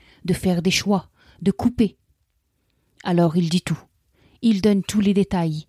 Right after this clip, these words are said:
Il livre toutes les informations en sa possession. Et nous offre plus de six cents pages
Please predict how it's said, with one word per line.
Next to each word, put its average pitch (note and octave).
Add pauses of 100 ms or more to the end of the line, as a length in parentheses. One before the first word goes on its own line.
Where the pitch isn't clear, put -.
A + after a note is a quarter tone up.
(260)
Il A3
livre A3
toutes B3
les A3
informations G#3+
en F#3
sa F#3+
possession. F#3+ (920)
Et G#3+
nous G#3+
offre F3
plus F3+
de E3
six B3
cents A3
pages F#3